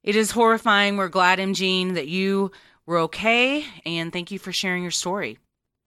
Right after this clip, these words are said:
This next one is from Lila, and the subject line is, "Be suspicious of discount houses." Hi all, I just recently got into your show and have been loving it.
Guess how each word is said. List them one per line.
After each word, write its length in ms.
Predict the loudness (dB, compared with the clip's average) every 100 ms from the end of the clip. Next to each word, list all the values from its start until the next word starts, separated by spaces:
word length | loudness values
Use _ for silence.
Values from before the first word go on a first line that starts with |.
| _ _ _ _ _ _ _ _ _ _ _ _ _ _ _ -4
This 220 | -2 0
next 240 | -2 0
one 120 | 0 0
is 120 | 0
from 300 | -2 -2 0
Lila, 540 | 2 2 0 0 -2 -8 _ _ _ -6
and 180 | -4 -4
the 60 |
subject 420 | -2 -2 -2 -2
line 200 | 0 0
is, 220 | -2 -6 -10 _
"Be 220 | -8 -4 -4
suspicious 800 | -4 -8 -6 -6 -4 -4 -8 -10
of 160 | -12 -8
discount 480 | -10 -8 -4 -4
houses." 600 | 0 -2 -2 -6 -12 -18 -20 _ _ _ _ _ _ _
Hi 240 | 0 2 6
all, 320 | 4 4 0
I 80 | -4
just 260 | 0 0 2
recently 340 | 0 -2 -2
got 200 | 0 0
into 220 | 0 -2 -2
your 120 | 0
show 300 | 2 2 2
and 100 | 0
have 100 | -4
been 200 | -4 0
loving 280 | -2 -2 -6
it. 160 | -12